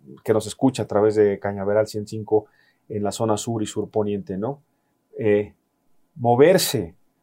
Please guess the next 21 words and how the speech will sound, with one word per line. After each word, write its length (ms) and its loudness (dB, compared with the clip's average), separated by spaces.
de 340 6
Mazatepec, 880 4
de 100 4
Tetecala, 720 2
de 140 -4
Coatlán 440 2
a 60 4
la 120 2
zona 260 0
neurálgica 600 2
comercial 480 0
de 80 6
la 80 4
zona 280 -2
sur, 280 -2
sur 180 -6
poniente, 360 -2
que 120 2
es, 240 -2
eh, 200 4
Jojutla, 640 2